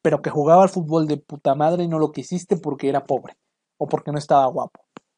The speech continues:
Y ahora ese chavo de veintiún años está jugando un mundial por sus palancas y lo está jugando mal.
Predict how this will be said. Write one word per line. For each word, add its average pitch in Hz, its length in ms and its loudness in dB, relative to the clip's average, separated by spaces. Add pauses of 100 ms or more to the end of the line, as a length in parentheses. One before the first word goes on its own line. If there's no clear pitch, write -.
(180)
Y 151 100 -2
ahora 185 460 8 (360)
ese 170 240 -4
chavo 180 300 6
de 160 120 2
veintiún 151 440 0
años 175 460 0 (420)
está - 220 -2
jugando 151 460 2
un 143 180 -8
mundial 196 500 10 (1000)
por 143 160 -4
sus - 180 -6
palancas 180 720 4 (640)
y 160 80 -2
lo 151 60 -2
está 165 200 -4
jugando 165 460 2
mal. 151 500 0